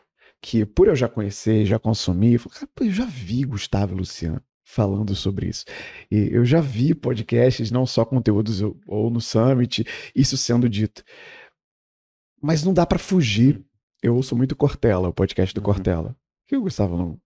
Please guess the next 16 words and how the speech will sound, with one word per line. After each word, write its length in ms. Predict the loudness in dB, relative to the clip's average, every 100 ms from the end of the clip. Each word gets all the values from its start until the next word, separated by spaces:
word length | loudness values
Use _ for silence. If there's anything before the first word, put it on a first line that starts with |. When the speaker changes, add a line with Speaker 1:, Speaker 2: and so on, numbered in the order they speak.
| _
Speaker 1:
curte 340 | 2 2 0
tanto 380 | 0 4 4 4
ali, 180 | 4 4
né? 200 | 4 4
<laughs> 60 | 2
O 80 | 2
Cortella. 580 | 2 2 4 4 4 2
Speaker 2:
Eu 80 | -2
só 120 | 2 2 0 -2
consigo 300 | -2 2 4
Speaker 1:
É. 60 | 4
Speaker 2:
ouvir 160 | 2
ele 60 | 0
falar 560 | 2 2 4 4 4
lentamente 720 | 4 2 2 0 2 2 0 -2
por 220 | 0 0